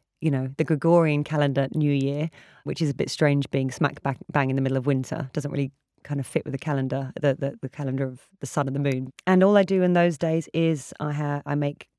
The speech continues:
uh, golden milk for, for any one of my meals, or a khichdi, which is a mung bean and dal,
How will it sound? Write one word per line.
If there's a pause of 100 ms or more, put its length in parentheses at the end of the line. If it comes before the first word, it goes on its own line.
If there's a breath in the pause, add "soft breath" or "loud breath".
uh, (200)
golden
milk
for, (100)
for
any
one
of
my
meals, (420 soft breath)
or
a
khichdi,
which
is
a
mung
bean
and
dal,